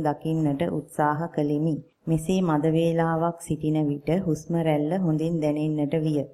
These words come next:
ඉහළට ඇදී යන ආශ්වාස වාතය සිසිල්ය. එය නාසයේ මැද කොටසේ ඇතුළත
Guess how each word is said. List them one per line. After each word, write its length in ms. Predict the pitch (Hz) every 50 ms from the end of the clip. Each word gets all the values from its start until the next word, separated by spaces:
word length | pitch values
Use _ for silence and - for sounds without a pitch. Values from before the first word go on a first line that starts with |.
| _ _ _
ඉහළට 420 | - 156 151 170 170 170 180 170 185
ඇදී 360 | 175 160 151 151 165 160 160 165
යන 140 | 156 160 175 -
ආශ්වාස 600 | - 156 151 151 156 156 - 156 160 160 160 160
වාතය 480 | 170 156 151 147 143 147 151 147 - 143 147 165
සිසිල්ය. 640 | 170 - 170 151 - - 151 147 147 151 156 160 143 127 - - - - - _ _
එය 160 | - 151 165 175
නාසයේ 600 | 175 160 156 151 156 160 156 180 170 165 170 175
මැද 220 | 175 160 151 147 160
කොටසේ 520 | 156 160 165 160 160 151 151 - 151 160 170 170
ඇතුළත 480 | - - - - 165 156 160 160 160